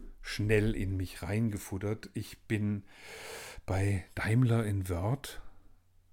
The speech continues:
sozialisiert worden. Wir hatten da eine halbe Stunde Mittagspause, einen Weg, also der Hin- und der Rückweg jeweils, haben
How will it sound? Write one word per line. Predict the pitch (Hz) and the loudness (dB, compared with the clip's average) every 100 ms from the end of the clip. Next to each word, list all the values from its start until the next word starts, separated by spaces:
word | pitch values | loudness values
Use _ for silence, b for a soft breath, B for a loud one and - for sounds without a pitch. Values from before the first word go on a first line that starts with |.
| - _ _ | -20 _ _
sozialisiert | - 110 - 104 95 104 95 101 131 131 | -4 -2 -2 -4 -2 -4 -2 0 0 0
worden. | 113 120 123 131 135 | -2 -2 0 0 0
Wir | 107 87 | 0 -2
hatten | 92 101 | -2 -4
da | 95 | -4
eine | 90 90 | -2 0
halbe | 92 101 123 | 2 2 2
Stunde | - 104 104 | 0 0 0
Mittagspause, | 104 - 143 - - 117 110 110 127 127 B B B B | -2 -4 -8 -10 -6 -2 -2 0 0 -2 B B B B
einen | 113 110 117 113 | 0 4 6 6
Weg, | 98 104 139 | 6 4 4
also | 104 101 | 0 -4
der | 92 | -4
Hin- | 107 120 135 | 0 0 0
und | 101 - - | -4 -8 -6
der | 95 | -4
Rückweg | 113 - 117 113 - | -4 -2 -2 -2 -2
jeweils, | 113 104 98 101 - - B B B B B B | -2 0 0 0 -4 -14 B B B B B B
haben | - 95 92 | 0 0 0